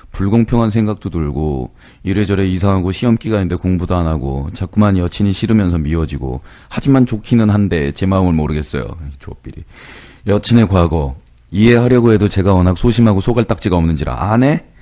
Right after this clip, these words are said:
어떻게 하는지요? 남자의 마음이 원래 그런 건가? 저만 이상한 건가? 과거를 알아갈 때마다 자꾸만 싫어지고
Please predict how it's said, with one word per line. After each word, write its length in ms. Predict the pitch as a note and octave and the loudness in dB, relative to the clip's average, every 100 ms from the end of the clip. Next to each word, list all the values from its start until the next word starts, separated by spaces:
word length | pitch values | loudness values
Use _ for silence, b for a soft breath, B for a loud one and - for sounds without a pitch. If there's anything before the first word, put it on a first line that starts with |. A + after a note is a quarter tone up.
| b b b b | b b b b
어떻게 380 | - F2 - B2+ | -8 -8 -2 2
하는지요? 680 | A2+ A#2 A2+ F#2 F2 D#2 C2 | 4 4 4 2 0 0 -2
남자의 420 | - F2 G2 A2 G#2+ | -2 2 4 4 4
마음이 280 | F#2 F2+ | 4 4
원래 300 | F2+ D#2 F2+ | 2 2 0
그런 220 | E2+ D#2+ E2 | 0 0 0
건가? 300 | D#2 C#2+ D#2 | -2 -2 -4
저만 320 | - F#2 F#2 | 0 2 2
이상한 380 | E2+ F2 E2+ D#2+ | 2 2 0 0
건가? 380 | D2+ B1 B1 - b b b - | -2 -4 -6 -10 b b b -2
과거를 400 | F#2 F#2+ A2 G2 | 0 2 2 2
알아갈 320 | F2 F#2+ G2 | 2 2 2
때마다 340 | - F#2 D#2 | 2 2 0
자꾸만 400 | D#2 F#2+ - F#2 | -2 -4 0 0
싫어지고 580 | F2 G2 F2+ C#2+ C2+ A#1+ | 0 0 -2 -2 -6 -8